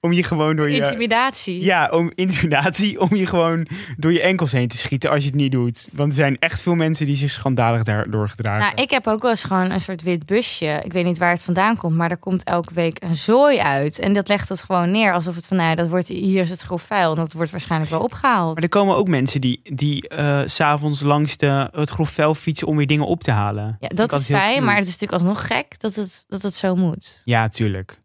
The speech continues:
Speaker 1: Ja, maar je moet gewoon je vuil ook k-, kwijt kunnen, toch?
Speaker 2: Ja, maar dan
Speaker 1: wij
Speaker 2: moet je naar het grof vuil. Moet je niet gewoon bij die container neerpleuren.
Speaker 1: Nee, dat is ook
Speaker 2: Behalve
Speaker 1: zo.
Speaker 2: op die dag-, tijden en dagen dat het mag.
Speaker 1: Ja,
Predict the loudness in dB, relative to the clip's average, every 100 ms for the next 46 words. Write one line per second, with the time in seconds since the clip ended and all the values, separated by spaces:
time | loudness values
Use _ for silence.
0 | _ _ _ _ _ -4 0 2 2 2
1 | 2 2 4 4 2 0 -4 -10 -2 -2
2 | 0 0 0 0 0 0 0 -4 -6 -6
3 | 0 0 0 _ _ _ _ -2 2 2
4 | 2 -2 -2 -2 -2 2 2 2 -2 -6
5 | _ -4 0 0 0 -2 0 0 0 -4
6 | -2 0 2 0 -2 -4 -4 -4 -4 0
7 | 4 4 2 2 4 4 4 -2 -2 2
8 | 2 0 -6 -4 -2 -2 -4 -8 -10 -12
9 | -16 -16 -16 -16 -14 -4 -2 -2